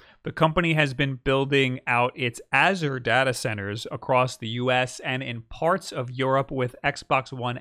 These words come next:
S blades to stream Xbox games through xCloud. Okay. Microsoft will upgrade these servers to Xbox Series X hardware in twenty twenty-one.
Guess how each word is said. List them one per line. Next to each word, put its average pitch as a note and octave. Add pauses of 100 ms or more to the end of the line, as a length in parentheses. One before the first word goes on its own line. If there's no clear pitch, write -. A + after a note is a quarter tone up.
(120)
S A#2
blades C3
to A2+ (320)
stream D3
Xbox C3+
games C3
through B2
xCloud. - (1600)
Okay. A#2+ (300)
Microsoft E3+
will E3+
upgrade D#3
these C#3
servers C3+
to C3
Xbox C3
Series B2+
X E3+
hardware A#2+
in A#2+
twenty A#2
twenty-one. A#2